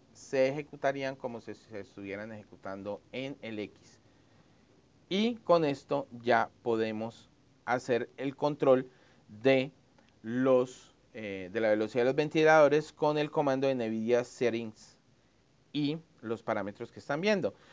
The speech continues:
donde G P U es el número de la G P U dentro de la placa base y,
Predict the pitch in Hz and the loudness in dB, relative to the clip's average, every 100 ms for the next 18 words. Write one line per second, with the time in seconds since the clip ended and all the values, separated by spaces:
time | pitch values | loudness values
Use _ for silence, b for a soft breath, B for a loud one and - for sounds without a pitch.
0 | b 123 123 113 - 170 202 196 220 214 | b 0 0 2 6 8 8 8 4 -2
1 | 131 135 131 151 143 147 160 175 175 156 | -2 -2 0 2 4 4 8 10 10 10
2 | 131 202 156 156 156 151 147 151 151 147 | 6 2 4 4 4 0 0 2 2 2
3 | 147 156 147 - 156 147 147 147 127 - | 2 2 2 4 4 6 6 6 4 0
4 | 151 b b b _ 160 185 196 | -6 b b b _ 2 4 2